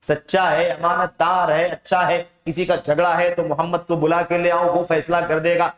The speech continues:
किसी के दरमियान तालमेल नहीं हो रहा है तो वो, वो इत्तेहाद तालमेल पैदा करवा देगा।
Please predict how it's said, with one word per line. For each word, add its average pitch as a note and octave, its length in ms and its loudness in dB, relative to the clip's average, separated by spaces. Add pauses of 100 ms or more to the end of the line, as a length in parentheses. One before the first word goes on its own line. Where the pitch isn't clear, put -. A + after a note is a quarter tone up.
(160)
किसी F3+ 200 -2
के F3 100 0
दरमियान E3+ 480 2
तालमेल E3 540 0
नहीं F3 160 0
हो E3+ 160 2
रहा E3 120 2
है F3 120 0
तो D#3 120 -6
वो, E3+ 160 0 (440)
वो F3 120 2
इत्तेहाद E3+ 380 -2 (160)
तालमेल E3 380 0
पैदा D#3+ 300 0
करवा D#3+ 320 0
देगा। E3+ 380 0